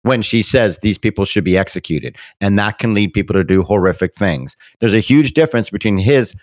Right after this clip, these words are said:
clear joke and her call for violence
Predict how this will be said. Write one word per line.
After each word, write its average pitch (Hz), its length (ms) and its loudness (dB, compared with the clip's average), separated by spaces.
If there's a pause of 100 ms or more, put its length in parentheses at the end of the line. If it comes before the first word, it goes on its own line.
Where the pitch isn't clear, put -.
(140)
clear 147 300 2
joke 98 580 0 (200)
and 104 200 0
her 127 280 4
call 165 500 4
for 104 160 0
violence 80 580 -4